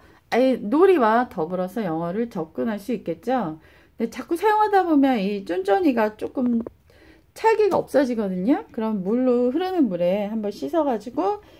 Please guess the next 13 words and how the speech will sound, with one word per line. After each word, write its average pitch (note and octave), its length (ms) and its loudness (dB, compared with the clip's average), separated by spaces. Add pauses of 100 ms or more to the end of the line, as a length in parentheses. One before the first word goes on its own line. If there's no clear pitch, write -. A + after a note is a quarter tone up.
(160)
말린 B3 380 4
다음에 B3+ 260 2
하면 C4 380 0
또 E4 120 0
다시 F#3 280 -2
한번 A3+ 240 -2
이게 F#3+ 180 -6 (640)
쫀쫀한 G#4 560 2
것이 G3 240 0
다시 F#3+ 280 -6
살아납니다. A#3+ 800 2
그래서 F3 460 -4 (680)
마미와 B3+ 840 2